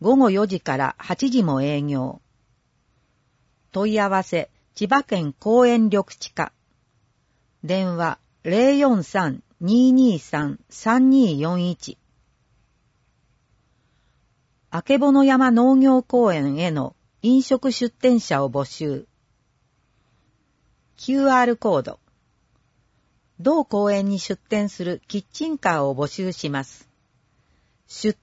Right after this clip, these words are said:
店期間、九月一日日曜から来年三月三十一日月曜。対象、千葉県内で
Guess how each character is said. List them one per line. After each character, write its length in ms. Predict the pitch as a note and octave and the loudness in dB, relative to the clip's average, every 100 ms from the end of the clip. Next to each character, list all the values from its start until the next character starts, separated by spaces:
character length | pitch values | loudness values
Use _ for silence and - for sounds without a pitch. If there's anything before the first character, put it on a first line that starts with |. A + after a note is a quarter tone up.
| - | -2
店 240 | C#4 C#4 | 0 0
期 160 | - - | -4 -6
間、 300 | D3 C3+ - _ _ _ _ _ | -4 -4 -12 _ _ _ _ _
九 140 | C#4+ | -4
月 280 | D#4 - _ - | -4 -4 _ -6
一 180 | G#3+ G#3+ | -4 -2
日 300 | A3 G#3+ G#3 | -2 -2 -2
日 320 | G#3 - B3 | -2 -4 -2
曜 160 | A#3+ G3+ | 0 0
か 180 | D#3 | -4
ら 220 | C3+ C3+ - _ _ | -4 -6 -8 _ _
来 260 | F3+ A3+ A#3+ | -2 2 2
年 320 | A#3+ A3+ A3+ | 2 0 -4
三 280 | - C4+ D4 | -4 -2 0
月 200 | B3 G#3 | 0 -2
三 320 | - A#3 A#3+ | -6 -4 -2
十 180 | G3 F3 | -2 -4
一 240 | D3+ - G3 | -6 -6 -6
日 320 | F#3+ - F3 | -6 -6 -6
月 320 | D#3+ D#3 G#3 | -4 -4 -4
曜。 300 | G3+ C3 - _ _ _ _ _ _ _ _ _ _ _ _ | -2 -2 -6 _ _ _ _ _ _ _ _ _ _ _ _
対 260 | F#3 G3 F#3+ | -4 -4 -4
象、 400 | - F3 D#3+ - _ _ _ _ _ | -6 -4 -4 -8 _ _ _ _ _
千 140 | - G#3 | -12 -4
葉 160 | B3+ | -2
県 280 | C#4 D#4 D4 | -2 -2 0
内 220 | A3 E3+ | 0 -2
で 260 | D3 D3+ D3+ | -4 -6 -8